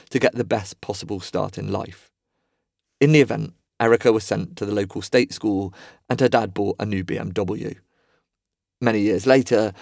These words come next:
as part of something Erica calls Project Dad, she would find out exactly the cost of that B M W and the cost of the tuition fees. Nevertheless, Erica thrived at school.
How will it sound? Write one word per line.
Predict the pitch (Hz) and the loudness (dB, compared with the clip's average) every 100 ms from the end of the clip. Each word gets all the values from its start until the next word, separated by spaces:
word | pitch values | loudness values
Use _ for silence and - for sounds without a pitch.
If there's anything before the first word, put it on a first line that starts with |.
| - - | -18 -8
as | 117 | -4
part | - 110 - | 2 2 2
of | |
something | - 90 104 - | -2 -2 -4 -2
Erica | 107 101 98 | -2 -2 -4
calls | 110 104 95 - | -6 -6 -8 -10
Project | - 113 95 - - | -6 -4 -4 -6 -2
Dad, | 135 110 107 - - - _ 120 | 0 0 -4 -10 -20 -20 _ -2
she | 151 | 4
would | 139 | 4
find | - 123 117 | 4 2 2
out | 110 | 0
exactly | 104 127 - 104 | 0 -2 -2 -6
the | 101 | -2
cost | - 175 - | -2 -2 -2
of | 98 | -4
that | 90 | -4
B | 95 | -2
M | 98 104 | -2 0
W | 107 104 101 101 - - _ _ _ | 0 2 0 -2 -10 -20 _ _ _
and | 117 | 0
the | 120 | 0
cost | - 104 98 - - | 2 -2 -2 -16 -14
of | - | -10
the | |
tuition | 95 101 107 - 92 | -6 -2 -4 -4 -8
fees. | 95 92 - - - _ _ _ _ _ _ _ | -6 -8 -10 -16 -20 _ _ _ _ _ _ _
Nevertheless, | 120 135 139 117 104 90 - - _ - | -2 2 4 4 2 -8 -14 -18 _ 0
Erica | 117 117 117 | 2 2 0
thrived | - 110 107 90 | 2 2 2 -6
at | - | -12
school. | - 113 98 - | -6 -4 -4 -8